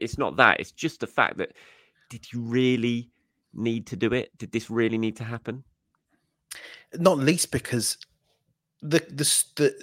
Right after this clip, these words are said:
Speaker 2: the story was, was quietening down a bit. I mean, you know, you and I, who are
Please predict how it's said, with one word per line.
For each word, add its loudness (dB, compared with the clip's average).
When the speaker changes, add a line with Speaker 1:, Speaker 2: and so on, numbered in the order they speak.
Speaker 2:
the -6
story 2
was, -2
was -4
quietening 4
down 2
a -4
bit. -6
I -8
mean, -6
you 0
know, 4
you 4
and 6
I, 2
who -2
are 2